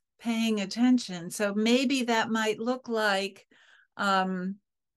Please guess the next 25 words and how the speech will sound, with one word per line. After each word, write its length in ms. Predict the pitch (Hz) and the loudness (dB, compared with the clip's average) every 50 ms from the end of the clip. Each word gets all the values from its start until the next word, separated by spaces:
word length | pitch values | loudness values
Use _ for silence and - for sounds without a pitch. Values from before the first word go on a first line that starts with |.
| _ _ _ _ _ _ _ _ _ | _ _ _ _ _ _ _ _ _
you've 300 | - 185 185 180 165 - | -10 -8 -8 -8 -6 -6
been 180 | - 196 196 202 | -6 -4 0 0
in 140 | 202 196 202 | 0 0 0
this, 300 | 190 185 185 - - - _ _ - 226 - | 0 -2 -4 -6 -8 -12 _ _ -20 -16 -12
th-, 140 | - 165 156 - - | -10 -10 -10 -10 -10
this 380 | 185 180 170 170 - - - - _ - - - _ _ _ - | -8 -8 -6 -6 -8 -10 -10 -12 _ -20 -20 -20 _ _ _ -8
job 540 | - 202 226 247 254 247 254 254 247 220 202 | -2 0 2 4 4 6 6 4 4 2 -2
where 140 | 190 180 | -6 -6
you've 240 | 180 180 175 180 175 | -4 -4 -6 -6 -6
had 240 | 180 185 180 170 160 | -6 -6 -6 -6 -8
this 240 | 165 156 151 - - | -10 -14 -14 -16 -12
boss, 560 | - 214 233 254 254 247 254 240 240 240 - | -8 -6 -4 -2 0 2 2 2 0 0 -4
but 240 | - - 190 - - | -10 -12 -14 -12 -10
the 80 | 156 | -10
boss 520 | 151 156 180 185 185 185 190 190 - - - _ _ - - - _ _ _ - | -10 -8 -6 -2 -2 -2 -2 -2 -4 -10 -16 _ _ -20 -20 -20 _ _ _ -8
keeps 360 | - 233 208 190 185 - - | -4 -4 -2 -2 -4 -8 -10
saying 460 | - - - 208 190 190 180 175 170 | -10 -6 -4 -2 -2 -2 -4 -4 -4
no 260 | 185 208 233 240 240 | 0 2 4 4 4
to 200 | 233 233 - 220 | 4 2 -2 -2
you 200 | 220 220 220 220 | 2 4 6 6
about 400 | 208 202 180 170 160 165 160 - | 4 4 0 -4 -4 -4 -6 -6
what 200 | 165 175 147 113 | -6 -8 -8 -8
you 220 | - 170 170 170 165 | -8 -10 -8 -8 -8
want, 600 | 160 196 226 233 220 220 220 220 214 208 - - - | -4 -2 -2 0 0 0 0 0 -2 -4 -8 -10 -12
and 480 | - 170 165 160 156 160 160 160 170 | -10 -8 -6 -6 -6 -6 -8 -10 -12